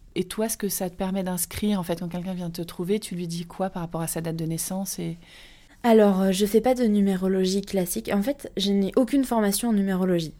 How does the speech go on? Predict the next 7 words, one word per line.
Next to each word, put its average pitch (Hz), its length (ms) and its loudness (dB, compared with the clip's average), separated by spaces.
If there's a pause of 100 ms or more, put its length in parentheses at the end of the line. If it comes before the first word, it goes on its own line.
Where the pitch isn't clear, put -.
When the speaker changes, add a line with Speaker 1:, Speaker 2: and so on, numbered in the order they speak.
(160)
Speaker 2:
J'en 180 260 0
ai 175 260 0
jamais, 180 680 -2 (100)
j'en 175 180 -6
ai 165 80 -4
jamais 165 220 -4
fait. - 220 -10